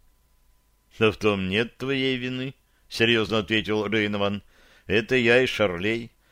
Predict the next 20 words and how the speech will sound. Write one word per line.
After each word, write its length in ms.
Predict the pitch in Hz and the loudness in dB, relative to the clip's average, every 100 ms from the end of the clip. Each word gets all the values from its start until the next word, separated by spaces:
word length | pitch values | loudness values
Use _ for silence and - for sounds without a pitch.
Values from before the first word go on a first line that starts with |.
| _ | _
Наши 300 | 143 160 151 | 0 2 0
дурацкие 680 | 139 139 151 - 131 135 123 | 0 4 4 2 0 2 0
экзорцизмы, 840 | - 120 - - 147 123 123 127 98 _ _ _ _ - | 0 -4 -4 -4 -4 -4 -4 -4 -4 _ _ _ _ -4
наши 260 | 117 113 | -2 0
игры 320 | 131 135 123 | 0 0 -2
с 100 | 110 | -2
вещами, 580 | 101 101 - 127 131 120 | -4 -4 2 4 4 2
с 100 | 101 | -4
которыми 420 | 104 92 117 110 | -4 -2 -2 -2
нельзя 440 | 110 101 90 107 120 | -2 -2 -2 0 0
было 260 | 110 104 | 2 0
играть. 480 | 95 107 113 - - _ _ _ _ _ _ | 2 2 0 -2 -20 _ _ _ _ _ _
Ты 280 | 131 170 170 | 4 6 6
пробовал 540 | - 190 185 131 104 | 2 0 2 2 2
исправить 480 | 98 - 113 117 98 | 0 -2 2 2 2
нашу 300 | 113 107 113 | 0 0 -2
ошибку. 540 | 104 131 135 - 110 - _ _ _ _ _ _ | -2 -4 -6 -8 -12 -12 _ _ _ _ _ _
Пробовал 400 | - 147 127 104 | 4 4 6 2
много 300 | 92 113 104 | 2 0 4
раз. 420 | 101 113 - - | 4 4 0 -10